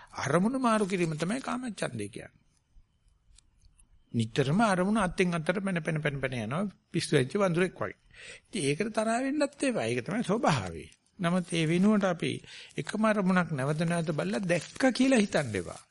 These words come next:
තව පැතිකඩ රාශියක් තියෙනවා. මේකේ පැතිකඩ සියල්ලම දකින්නකම් බලනවාට කියන අඩුම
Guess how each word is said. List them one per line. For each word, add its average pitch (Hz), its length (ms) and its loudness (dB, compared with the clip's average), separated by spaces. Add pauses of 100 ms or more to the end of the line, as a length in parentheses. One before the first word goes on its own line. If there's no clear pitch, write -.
(320)
තව 180 260 2
පැතිකඩ 220 480 0
රාශියක් 254 600 0
තියෙනවා. 80 380 -8 (800)
මේකේ 185 300 2
පැතිකඩ 202 480 0
සියල්ලම 202 580 2
දකින්නකම් 190 560 2
බලනවාට 139 460 2
කියන 175 260 0
අඩුම 143 380 2